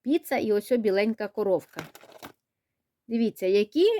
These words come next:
цікаві і незвичні цукерки. Вирішила підтримати дівчину, замовила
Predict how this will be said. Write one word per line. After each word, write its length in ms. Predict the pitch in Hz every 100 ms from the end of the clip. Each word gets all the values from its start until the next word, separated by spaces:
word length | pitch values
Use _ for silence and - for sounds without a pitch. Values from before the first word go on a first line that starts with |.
| - -
цікаві 640 | 254 247 269 320 320 -
і 340 | 240 247 262 254
незвичні 720 | 226 226 214 262 254 - 233
цукерки. 640 | 233 240 196 160 - 185
Вирішила 540 | 185 339 381 - 269 254
підтримати 580 | 247 269 277 269 254 233
дівчину, 540 | 247 349 - 311 285
замовила 580 | 240 240 247 220 226